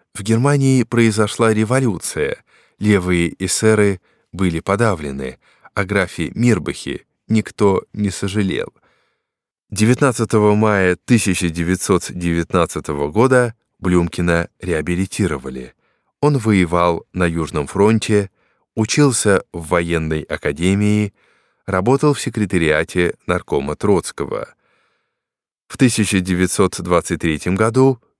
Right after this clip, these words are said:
его вернули в органы госбезопасности. На сей раз определили в иностранный отдел, то есть в разведку. Командир эсеровского отряда Дмитрий Попов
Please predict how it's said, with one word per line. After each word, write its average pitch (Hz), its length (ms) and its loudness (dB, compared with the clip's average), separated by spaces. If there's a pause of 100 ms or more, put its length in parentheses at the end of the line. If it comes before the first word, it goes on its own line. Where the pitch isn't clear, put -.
его 113 380 2
вернули 101 640 0
в 87 140 -6
органы 85 480 0
госбезопасности. 73 1300 -6 (300)
На 87 120 0
сей 78 260 -4
раз 120 360 0 (200)
определили 117 840 2 (180)
в 120 100 2
иностранный 80 840 -2 (160)
отдел, 85 580 -2 (840)
то 80 160 -4
есть - 360 -8 (300)
в 90 60 -6
разведку. 80 640 -6 (1600)
Командир 127 600 2
эсеровского 117 720 0
отряда 104 640 2
Дмитрий 92 520 0
Попов - 600 -2